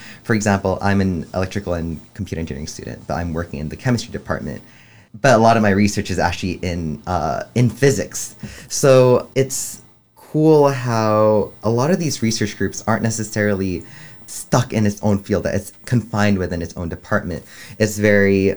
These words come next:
interdisciplinary. And, um, you get to do research with a lot of different people and, f-,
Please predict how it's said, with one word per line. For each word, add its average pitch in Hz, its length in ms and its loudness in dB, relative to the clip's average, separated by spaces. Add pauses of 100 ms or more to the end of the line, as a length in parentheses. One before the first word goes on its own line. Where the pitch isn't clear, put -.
interdisciplinary. 104 1000 -4 (420)
And, 120 720 0 (240)
um, 107 440 -2
you 131 120 -2
get 175 160 2
to - 80 -4
do 127 180 -2
research 107 500 -2
with 98 220 -2
a 101 40 -2
lot 101 200 -2
of 101 100 -2
different 98 340 -4
people 92 420 -4
and, 95 240 -4
f-, - 180 -20